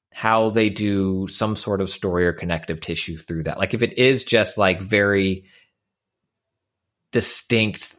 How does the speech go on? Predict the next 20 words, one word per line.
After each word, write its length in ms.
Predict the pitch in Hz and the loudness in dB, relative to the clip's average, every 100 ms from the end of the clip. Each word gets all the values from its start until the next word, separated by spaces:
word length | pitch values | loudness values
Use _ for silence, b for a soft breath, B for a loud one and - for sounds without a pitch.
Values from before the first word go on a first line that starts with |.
| - | 0
things 460 | 110 95 90 82 87 | 2 2 0 -4 -4
where 100 | 92 | -2
you 140 | 90 | -2
go 300 | 82 95 90 | 2 2 4
in 260 | 90 87 85 | 2 0 0
and 120 | 85 | -2
grind 300 | 95 87 80 | 0 0 0
through, 120 | 101 | -2
I, 220 | - 123 - | -2 -6 -4
I, 100 | 143 - 147 | -6 -2 -2
I 40 | |
think 260 | - 190 - | 0 0 2
that's 180 | 165 | 2
what's 180 | 156 - | 0 -4
missing 280 | 113 101 104 | -2 -2 -4
for 120 | - | -4
me 160 | 95 92 | -2 0
is 140 | 90 | 0
the 120 | 95 | -2
wrapper 640 | 82 80 87 - 95 90 | -2 0 0 0 0 0